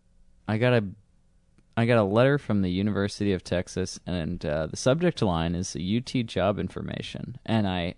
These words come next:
and I had applied to a job as an audio specialist. And so this email, I'm gonna read it to you.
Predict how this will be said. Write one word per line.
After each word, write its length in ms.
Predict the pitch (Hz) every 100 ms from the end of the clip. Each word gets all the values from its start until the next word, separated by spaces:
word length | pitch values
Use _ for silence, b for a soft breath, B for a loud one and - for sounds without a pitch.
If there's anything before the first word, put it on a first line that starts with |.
| -
and 100 | 104
I 60 |
had 140 | 90 87
applied 460 | - 104 139 156
to 120 | - 101
a 40 |
job 260 | 82 101 95
as 100 | 92
an 60 | 80
audio 340 | 85 113 113
specialist. 880 | - - - - - - 127 - - _ b b b b b
And 180 | - 98
so 480 | - 98 95 95 -
this 220 | - 107 -
email, 580 | 147 165 101 87 127 - 110
I'm 80 |
gonna 200 | 107 123
read 180 | 127 160
it 100 | 175
to 80 | -
you. 120 | -